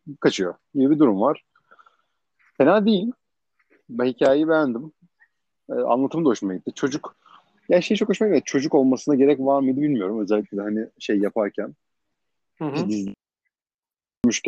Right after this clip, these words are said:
Speaker 1: çocuk olması ne kadar mantıklı bilmiyorum ama hikaye olarak güzeldi. Bir de bir ara Doom'la falan filan kapışacaklar belli ki. O şey de benim için her zaman hoşuma giden bir durum.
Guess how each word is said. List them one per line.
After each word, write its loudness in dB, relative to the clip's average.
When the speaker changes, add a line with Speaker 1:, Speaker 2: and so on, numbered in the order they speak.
Speaker 1:
çocuk -8
olması -2
ne -4
kadar -2
mantıklı -4
bilmiyorum 0
ama 0
hikaye 4
olarak 6
güzeldi. 4
Bir 2
de 6
bir 6
ara 4
Doom'la 2
falan -2
filan -4
kapışacaklar -8
belli -6
ki. -4
O -8
şey 4
de 4
benim 2
için -4
her 4
zaman -2
hoşuma -4
giden 2
bir -12
durum. -6